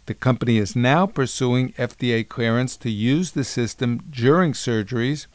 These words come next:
including procedures in neurosurgery, orthopedic,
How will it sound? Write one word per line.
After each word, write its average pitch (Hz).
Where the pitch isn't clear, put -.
including 131
procedures 127
in 110
neurosurgery, 165
orthopedic, 139